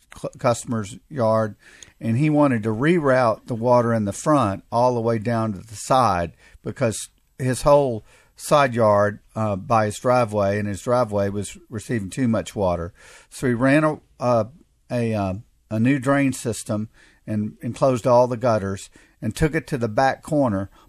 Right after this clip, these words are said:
but all the other neighbors also drained to that corner. So what we did is installed a large tank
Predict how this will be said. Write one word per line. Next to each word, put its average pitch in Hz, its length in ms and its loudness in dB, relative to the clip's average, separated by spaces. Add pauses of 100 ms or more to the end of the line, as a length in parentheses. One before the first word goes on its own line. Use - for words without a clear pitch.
but 139 140 4
all 165 240 8
the 156 160 2
other 170 280 6
neighbors 117 560 0
also 131 520 2
drained 98 300 -2
to 95 80 -4
that 87 200 -4
corner. 90 380 -6 (320)
So 117 540 2 (240)
what 120 140 -4
we 131 120 0
did 139 220 0
is 120 180 -4
installed 131 640 4
a 113 80 2
large 131 720 4 (240)
tank 123 500 -2